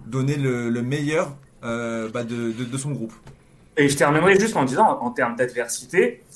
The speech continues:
Speaker 2: on va mettre de côté la finale de l'an passé parce qu'il y a le contexte final, mais moi,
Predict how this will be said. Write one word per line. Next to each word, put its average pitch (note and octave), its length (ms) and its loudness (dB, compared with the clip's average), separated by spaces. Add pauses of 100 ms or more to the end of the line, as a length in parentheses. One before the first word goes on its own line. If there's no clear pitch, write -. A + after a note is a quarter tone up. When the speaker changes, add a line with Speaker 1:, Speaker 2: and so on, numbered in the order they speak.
(280)
Speaker 2:
on D3+ 100 0
va E3+ 140 6
mettre G#3 160 6
de F#3 80 8
côté F3+ 300 4
la C3+ 120 6
finale F3 540 0
de C3 80 0
l'an C3 140 2
passé C#3 300 -4
parce B2+ 200 -6
qu'il B2+ 120 -8
y B2 40 0
a A#2 60 0
le A#2 60 -6
contexte C3+ 640 -4
final, D#3+ 560 0 (240)
mais B2+ 140 2
moi, C3+ 600 2